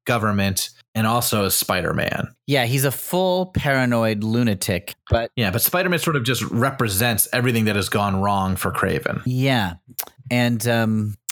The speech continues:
Speaker 2: I guess it sort of, like, explains, well, why would this guy be so obsessed with this one character? And so this, this sort of storyline provides that.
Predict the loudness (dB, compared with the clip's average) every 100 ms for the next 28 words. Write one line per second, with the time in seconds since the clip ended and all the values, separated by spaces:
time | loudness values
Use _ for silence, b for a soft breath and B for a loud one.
0 | -2 0 0 -2 -2 0 2 0 -2 -4
1 | -2 0 0 0 0 0 0 0 0 -2
2 | 0 0 0 -2 -2 0 0 -2 0 0
3 | 0 -2 -2 0 0 0 2 0 0 0
4 | 0 -2 -2 0 0 0 2 2 0 -2
5 | 0 0 0 0 0 0 -4 -2 0 0
6 | 2 2 2 0 -2 -2 0 0 -2 -4
7 | -6